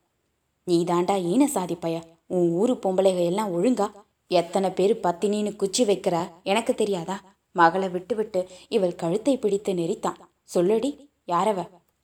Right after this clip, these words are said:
ரேணுகா என்று தெரிந்ததும் அவன் ரத்தம் கொதித்தது. ஆசை இருந்தும் அங்கே படியேறாமல் விட்டிருந்தான். அந்த அவ்வா கடுசான ஆள், யாரென்று பார்க்காமல் வெட்ட வரும். எவன் என்று கண்டுபிடிக்கும் ஆர்வமும் அவன் மீது பொறாமையும் கோபமும்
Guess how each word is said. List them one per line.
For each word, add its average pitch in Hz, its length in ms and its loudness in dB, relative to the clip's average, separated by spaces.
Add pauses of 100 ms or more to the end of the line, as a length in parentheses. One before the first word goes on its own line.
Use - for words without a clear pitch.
(880)
ரேணுகா 190 460 2
என்று 175 280 -2
தெரிந்ததும் 226 640 2
அவன் 226 240 -2
ரத்தம் 196 400 -2
கொதித்தது. 196 640 -2 (180)
ஆசை 175 440 2
இருந்தும் 247 340 2
அங்கே 196 240 2
படியேறாமல் 180 760 0
விட்டிருந்தான். 180 600 0 (280)
அந்த 180 240 -2
அவ்வா 160 280 0
கடுசான 180 520 0
ஆள், 170 220 -2 (260)
யாரென்று 175 520 4
பார்க்காமல் 175 560 -2
வெட்ட 170 260 -2
வரும். 180 260 -2 (280)
எவன் 202 300 4
என்று 254 280 0
கண்டுபிடிக்கும் 208 600 0
ஆர்வமும் 175 520 0 (200)
அவன் 240 260 4
மீது 226 260 0
பொறாமையும் 196 600 0 (160)
கோபமும் 220 560 4